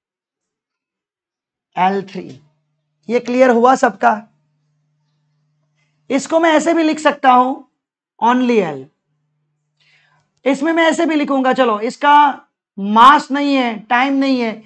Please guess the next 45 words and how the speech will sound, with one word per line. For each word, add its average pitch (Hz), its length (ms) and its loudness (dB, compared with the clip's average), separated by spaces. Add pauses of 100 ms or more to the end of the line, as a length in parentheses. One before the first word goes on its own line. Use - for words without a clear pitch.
(240)
इसलिए 277 280 -4
दोनों 269 320 4
ज़ीरो 262 260 6
ज़ीरो, 175 320 -4 (1400)
लेंथ 240 320 2
एक 254 180 2
ही 226 160 -6
है, 165 200 -14 (1200)
इसको 208 180 -8
मैं 247 100 -4
ऐसे 240 120 -2
लिख 247 120 -6
सकता 233 260 -6
हूं, 214 120 -4
एल 226 360 -2
टू 254 260 -10
टी 233 260 -10
ज़ीरो, 165 320 -8
लिख 277 260 -6
सकता 302 380 2
हूं। 240 220 2 (560)
अलग 277 260 2
अलग 285 240 0
मेथड 262 260 0
से 269 120 0
आप 226 100 0
लिख 233 140 -4
सकते 214 300 -8
हो, 185 160 -6
जो 262 180 0
नहीं 311 220 0
है 311 100 2
उसके 277 240 -2
ऊपर 277 220 2
ज़ीरो 277 280 2
कर 269 160 0
दो, 240 140 0 (420)
मतलब 262 220 -2
किसी 262 200 -4
के 285 100 0
ऊपर 277 200 4
ज़ीरो 285 300 2
पावर 269 300 4
मतलब 247 360 0
वन। 254 320 2